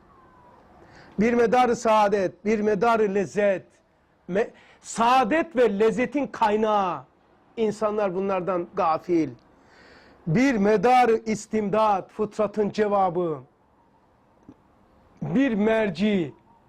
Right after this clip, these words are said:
istina edilecek, istidat edilecek, istimdat edilecek, dayanılacak, yardım istenilecek bir yer.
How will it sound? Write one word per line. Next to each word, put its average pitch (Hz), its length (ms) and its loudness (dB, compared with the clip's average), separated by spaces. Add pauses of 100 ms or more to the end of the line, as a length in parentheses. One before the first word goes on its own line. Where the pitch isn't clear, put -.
(1000)
istina 240 640 0
edilecek, 180 680 -2
istidat 180 560 -2
edilecek, 175 600 -2
istimdat 226 540 -2
edilecek, 180 580 -2 (320)
dayanılacak, 208 1080 0
yardım 208 460 -2
istenilecek 196 720 -2
bir 185 120 -6
yer. 165 400 -2